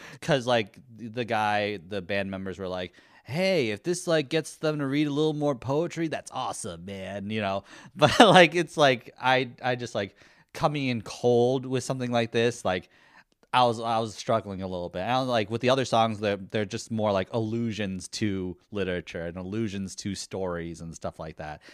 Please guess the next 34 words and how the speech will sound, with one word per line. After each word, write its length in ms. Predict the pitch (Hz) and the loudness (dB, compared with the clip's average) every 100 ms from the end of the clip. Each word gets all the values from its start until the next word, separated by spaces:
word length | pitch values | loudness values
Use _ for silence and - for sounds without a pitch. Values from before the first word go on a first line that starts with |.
| - | 0
I 80 | 147 | 4
love 340 | 156 202 208 - | 8 8 8 4
Power 380 | - 156 165 | 4 6 6
Slave. 300 | - 101 90 | 2 -4 -2
Like, 180 | 117 113 | 0 0
for 80 | 127 | 0
example, 280 | 113 113 113 | 0 0 0
I 60 | |
love 300 | 120 120 107 | 2 2 0
Power 320 | - 107 110 98 | 0 0 0 -2
Slave. 260 | 90 85 | -6 -8
I 80 | 90 | -8
think 160 | 98 101 | -8 -6
that 220 | 98 - | -6 -6
song 240 | 95 92 | -8 -8
is 160 | 82 85 _ | -10 -16 _
rocks. 400 | 101 95 - - | -4 -4 -4 -8
That, 180 | 113 92 | -6 -4
that 160 | 110 95 | -6 -8
song 160 | 95 | -8
is 80 | 87 | -8
awesome. 280 | 85 85 90 | -10 -10 -8
But, 80 | 110 | -2
like, 160 | 113 - - - - - | -2 -4 -16 -18 -18 -16
it, 140 | 120 | -16
R-, 160 | 127 113 117 123 143 147 | -14 -14 -10 0 2 4
Rhyme 180 | 170 170 | 4 4
of 80 | |
the 160 | 139 123 | 2 2
Ancient 260 | 127 - 104 | 0 -4 -4
Mariner 320 | 101 101 98 | -2 -2 -4
felt 200 | - 101 | -2 -2
a 40 | 92 | -2
little, 480 | 98 95 92 92 | -4 -2 -2 -6